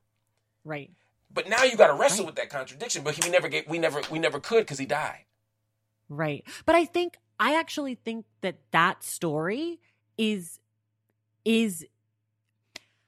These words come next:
Speaker 1: I think that what you're saying, right, that he created this story and either it happened to him and, and therefore he saw God and God really was, or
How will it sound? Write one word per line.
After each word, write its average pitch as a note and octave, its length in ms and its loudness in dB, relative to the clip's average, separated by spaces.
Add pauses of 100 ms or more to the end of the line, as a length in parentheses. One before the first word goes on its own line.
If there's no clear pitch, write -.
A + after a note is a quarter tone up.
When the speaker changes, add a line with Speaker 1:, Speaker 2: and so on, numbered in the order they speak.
(280)
Speaker 1:
I B3 80 4
think D4 220 0
that D#4+ 100 2
what G3 160 2
you're F3 140 -2
saying, C3+ 480 -2
right, D3+ 240 -2
that E3 80 -6
he G#3+ 220 -12
created F3 760 -2
this D3+ 200 -4
story C#3+ 480 -8
and D#3 160 -10
either G3+ 240 2
it E3 100 0
happened C4 420 0
to B3 100 -2
him G3+ 380 -4 (180)
and, E3 300 -4 (460)
and F3 200 -2
therefore D#3+ 680 0 (140)
he G3 200 -6
saw E3+ 280 2
God D#3 280 0
and D3+ 160 -4
God D3 320 2
really D#3 260 -6
was, C#3+ 600 -4 (280)
or F#3 480 2